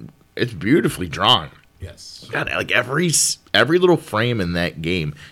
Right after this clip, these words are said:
Speaker 1: is hand drawn, like, nineteen thirties animation.
Speaker 2: Yeah, it's better on the Xbox.
Speaker 1: Oh, is it better on the
Speaker 2: It's
Speaker 1: Xbox?
Speaker 2: a lot smoother, yeah.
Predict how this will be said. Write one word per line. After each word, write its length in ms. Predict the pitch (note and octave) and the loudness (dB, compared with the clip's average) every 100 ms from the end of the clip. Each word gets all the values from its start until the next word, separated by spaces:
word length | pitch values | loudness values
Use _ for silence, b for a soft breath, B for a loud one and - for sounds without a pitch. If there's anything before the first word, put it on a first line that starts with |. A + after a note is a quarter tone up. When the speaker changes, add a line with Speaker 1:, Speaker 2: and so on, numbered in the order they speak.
| - | -8
Speaker 1:
is 180 | F2 - | -6 -4
hand 260 | G2+ C3 | 0 0
drawn, 220 | G#2 G#2+ F2+ | 2 2 0
like, 140 | D#2+ | -4
nineteen 480 | D#2+ F#2 G#2 G#2 F2+ | -4 -4 -4 -8 -4
thirties 420 | F#2+ F2+ E2+ E2 b b b b _ - | -2 -2 -4 -8 b b b b _ -2
animation. 640 | G#2 F#2+ F#2 D2+ - - D#2 | 0 0 0 -2 -6 -12 -16
Speaker 2:
Yeah, 140 | F2 - | -18 -18
it's 140 | B2 | -16
better 280 | - D3+ A#2+ | -10 -8 -6
on 120 | G#2+ | -10
the 60 | F2 | -12
Xbox. 520 | E2+ E2+ - D#2+ - - - - | -14 -16 -16 -16 -14 -14 -16 0
Speaker 1:
Oh, 100 | G#2+ | 4
is 140 | A2+ | 4
it 60 | A2 | 4
better 180 | G#2 A2+ | 2 2
on 80 | A#2+ | 0
the 60 | |
Speaker 2:
It's 80 | A2+ A2+ | -2 -2
Speaker 1:
Xbox? 20 | |
Speaker 2:
a 100 | A#2 | -4
lot 140 | E2+ | -6
smoother, 500 | - F#2 F2 E2+ F2 | -16 -20 -20 -18 -18
yeah. 120 | D#2+ | -20